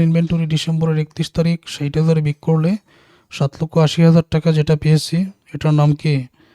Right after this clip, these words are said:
এটা হচ্ছে র মেটেরিয়াল ইউজড। এই সাত লক্ষ আশি হাজার টাকা, এটা হচ্ছে র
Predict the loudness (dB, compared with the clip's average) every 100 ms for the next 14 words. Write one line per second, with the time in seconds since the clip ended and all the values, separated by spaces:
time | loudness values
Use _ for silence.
0 | _ -8 2 2 2 0 0 2 0 0
1 | 0 0 0 -2 _ _ _ _ 0 0
2 | -2 -12 -20 _ _ _ _ 0 2 0
3 | -2 -2 2 4 6 8 8 6 2 2
4 | 2 2 2 2 2 0 0